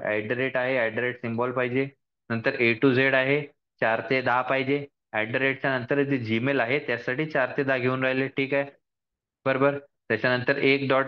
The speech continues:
पाहिजे बरोबर, त्याच्यानंतर एक डॉट आणि याच्यानंतर हे बघा, हा आपला पॅटर्न, आता ते आपला एरर नाही येणार. आणि त्याच्यानंतर A to Z आहे आणि A to Z जे आहे हे एडीयू साठी क्लिअर झालं. कायसाठी?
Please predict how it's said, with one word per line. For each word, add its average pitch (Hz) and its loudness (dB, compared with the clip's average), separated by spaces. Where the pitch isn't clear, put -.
पाहिजे 135 0
बरोबर, 143 2
त्याच्यानंतर 127 0
एक 127 2
डॉट 135 2
आणि 123 0
याच्यानंतर 135 0
हे 123 2
बघा, 127 2
हा 131 0
आपला 127 0
पॅटर्न, 131 -4
आता 127 -2
ते 135 -2
आपला 127 -2
एरर 117 0
नाही 110 -2
येणार. 98 -2
आणि 120 0
त्याच्यानंतर 135 0
A 123 2
to 147 6
Z 143 4
आहे 123 2
आणि 131 -2
A 123 4
to 160 6
Z 160 4
जे 151 2
आहे 143 2
हे 117 -2
एडीयू 131 2
साठी 165 -2
क्लिअर 208 2
झालं. 110 -2
कायसाठी? 117 0